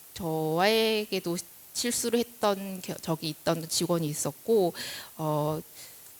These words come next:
음, 저희 조직 내에서 공공연하게 이제 이름을 오르내리는 그런 직원들이 있었는데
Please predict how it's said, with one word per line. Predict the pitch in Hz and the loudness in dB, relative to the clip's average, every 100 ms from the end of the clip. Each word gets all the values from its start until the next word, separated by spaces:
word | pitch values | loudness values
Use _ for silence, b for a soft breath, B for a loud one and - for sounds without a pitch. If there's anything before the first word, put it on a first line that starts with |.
| - - | -20 -12
음, | 170 175 170 170 170 170 - - - - - - - - - - - - - - | -8 -4 -4 -4 -4 -6 -10 -18 -20 -20 -20 -20 -20 -20 -20 -20 -20 -20 -20 -4
저희 | 190 180 | 2 4
조직 | 185 185 220 | 4 0 0
내에서 | 220 180 160 156 | 0 2 0 0
공공연하게 | - 180 240 247 202 175 156 160 156 151 | -2 2 6 6 6 2 0 0 2 0
이제 | 156 147 143 143 - | -4 -6 -4 -6 -8
이름을 | 170 170 170 | -6 -4 -2
오르내리는 | 160 185 202 165 160 156 151 170 165 | 0 2 2 0 0 -2 -2 -2 -4
그런 | 156 151 | -6 -6
직원들이 | - 160 156 151 143 | -6 -4 -4 -6 -8
있었는데 | - 151 147 151 202 185 | -6 -6 -6 -6 -2 -4